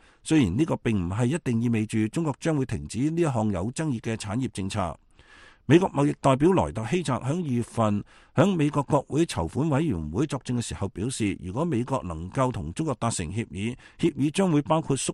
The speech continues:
減政府補貼在內嘅結構性改革嘅具體承諾。而響關於幾時、以邊一種嘅方式撤銷美國對中國商品加徵懲罰性關稅嘅問題上邊，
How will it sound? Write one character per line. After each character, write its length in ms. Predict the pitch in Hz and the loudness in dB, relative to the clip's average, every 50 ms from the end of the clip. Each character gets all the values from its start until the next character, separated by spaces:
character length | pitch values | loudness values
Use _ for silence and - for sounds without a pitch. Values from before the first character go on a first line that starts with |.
| - | -4
減 180 | - 110 131 160 | -2 -2 -2 -2
政 160 | - 131 127 | -2 -4 -4
府 180 | 123 - 147 160 - | -2 0 -2 -2 -2
補 220 | - 98 95 127 156 | -2 -4 -2 -2 -2
貼 120 | - 143 - | -2 -4 -2
在 160 | - 113 107 | 0 0 0
內 80 | 107 107 | 2 0
嘅 240 | 107 104 117 110 113 - | 0 0 -2 -4 -4 -4
結 120 | - 120 107 | -6 -8 -6
構 200 | - - - 110 | -4 -2 -2 -2
性 220 | - 120 113 113 | 0 -2 -2 -2
改 140 | - - 78 95 135 | -4 -4 -4 -4 -4
革 100 | - 107 | -4 -6
嘅 180 | - - 107 101 | -4 -4 -4 -4
具 200 | - - 87 90 | -2 -2 -4 -4
體 200 | - - 95 123 | -4 -4 -4 -2
承 160 | 139 - 117 110 | -2 -2 -4 -4
諾。 300 | 98 110 107 95 85 - _ _ _ _ - - - - - - - - | 0 0 0 0 0 -4 _ _ _ _ -20 -20 -20 -20 -20 -18 -8 -2
而 60 | - | 0
響 240 | 92 101 113 143 165 | 2 2 2 2 2
關 240 | 156 165 165 170 170 | 2 2 2 2 2
於 160 | 170 180 180 - | 2 0 -2 -2
幾 180 | - 139 117 165 | -2 -2 0 0
時、 260 | - - 82 69 - - - - - - | 0 0 -4 -6 -6 -12 -20 -20 -10 -2
以 120 | - 131 175 | 2 2 2
邊 220 | - - 202 202 | 2 2 0 0
一 40 | 202 | 0
種 180 | - - 185 180 | 0 0 0 2
嘅 80 | 170 | 2
方 240 | 139 - 170 165 170 | 0 0 0 -2 0
式 100 | - 180 | 0 -4
撤 140 | 165 - - | -4 -4 -6
銷 240 | 143 - - 190 185 | -4 0 2 2 2
美 200 | 175 143 104 110 | 4 2 0 0
國 140 | 123 139 127 - | 0 -2 -4 -2
對 200 | - 135 131 135 | -2 0 0 0
中 160 | - - 175 | 0 -2 -4
國 100 | 165 139 - | -4 -4 -6
商 300 | - - - 175 170 156 | -8 -4 -2 0 0 0
品 180 | 143 127 147 | 0 -2 -4
加 200 | 151 - 160 165 | -2 -2 -4 -4
徵 240 | 151 - 160 165 165 - - - | -2 -2 -2 -4 -4 -6 -10 -12
懲 220 | - - - 76 71 | -6 -4 -4 -4 -2
罰 120 | - 123 | -4 -6
性 260 | - - - 131 131 | -6 -4 -2 -2 -2
關 220 | 123 - 160 160 160 | -2 0 0 0 0
稅 120 | 143 135 117 | -2 -2 -2
嘅 60 | 120 | 0
問 140 | 117 117 110 | 0 0 0
題 140 | 92 80 | -2 -4
上 200 | - - 110 104 | -6 -4 -6 -4
邊， 240 | - 113 107 110 107 | -2 0 0 0 -2